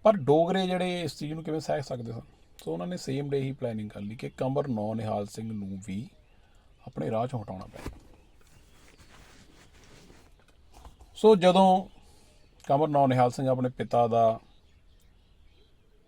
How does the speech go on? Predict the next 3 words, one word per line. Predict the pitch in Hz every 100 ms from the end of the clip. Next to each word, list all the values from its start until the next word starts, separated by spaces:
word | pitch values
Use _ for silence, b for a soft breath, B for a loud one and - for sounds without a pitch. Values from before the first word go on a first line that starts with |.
| _ _ _ _ _ _ - _ _ _ _ _ _ _ _ _ _ _ -
ਦਾਹ | 131 151
ਸੰਸਕਾਰ | 135 117 - 113 107
ਕਰਕੇ | - 104 98 107 104